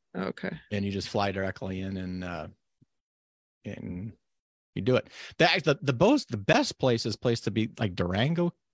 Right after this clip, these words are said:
Speaker 2: Mexico or something.
Speaker 1: Uh-huh.
Speaker 2: There's a
Speaker 1: Sure.
Speaker 2: small area. It's more inland.
Speaker 1: Yep.
Speaker 2: Um, but I don't know any Marriotts there.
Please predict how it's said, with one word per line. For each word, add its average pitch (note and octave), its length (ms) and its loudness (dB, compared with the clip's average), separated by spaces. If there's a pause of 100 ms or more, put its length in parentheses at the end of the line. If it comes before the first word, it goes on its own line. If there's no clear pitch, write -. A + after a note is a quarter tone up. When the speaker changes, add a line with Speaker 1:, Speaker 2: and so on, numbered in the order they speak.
(400)
Speaker 2:
Mexico D#3+ 460 0
or E3 100 2
something. E3 380 0
Speaker 1:
Uh-huh. A3+ 200 2 (240)
Speaker 2:
There's D3 160 2
a F3 40 2
Speaker 1:
Sure. E3+ 80 0
Speaker 2:
small D#3+ 340 4
area. C#3 680 2 (380)
It's C3 140 0
more C#3+ 220 4
inland. C3 460 0 (800)
Speaker 1:
Yep. B2+ 100 4
Speaker 2:
Um, A2+ 420 2 (760)
but B2 180 4
I B2+ 60 6
don't D3 120 2
know D3 120 0
any C#3+ 140 0
Marriotts C3 540 0
there. - 280 -6